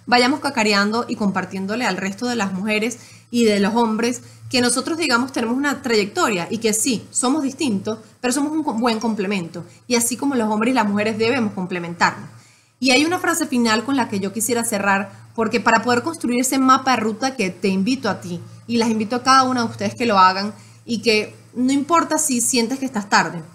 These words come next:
En lo personal te puedo decir que pasé muchos años con ese backstage y que después dije, "Wow, me toca ahora salir". Este, es el momento de poder ya dar este, es-, ese, ese paso a ese posicionamiento.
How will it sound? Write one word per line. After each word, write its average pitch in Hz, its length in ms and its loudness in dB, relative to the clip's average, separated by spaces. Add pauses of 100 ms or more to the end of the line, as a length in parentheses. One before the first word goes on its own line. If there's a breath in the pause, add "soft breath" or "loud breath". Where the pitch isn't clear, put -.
(100)
En 233 80 0
lo 247 100 2
personal 240 400 -2
te 311 100 -4
puedo 311 200 0
decir 269 240 -4
que 277 80 -6
pasé 247 240 -2
muchos 262 340 -2
años 262 380 0 (400 loud breath)
con 233 160 0
ese 233 180 -2
backstage 247 800 -2
y 226 100 -4
que 220 160 2
después 226 260 -2
dije, 269 220 0
"Wow, 240 360 4 (320 loud breath)
me 240 180 2
toca 233 240 0
ahora 285 260 4
salir". 220 560 0 (260 loud breath)
Este, 220 260 -6 (140)
es 247 120 0
el 294 80 0
momento 220 420 0
de 277 80 0
poder 214 460 -2
ya 240 340 4
dar 226 400 4
este, 214 480 -4
es-, 220 160 -4
ese, 226 220 -2 (240)
ese 214 240 -2
paso 240 440 2
a 196 180 4
ese 208 180 -4
posicionamiento. 208 880 -4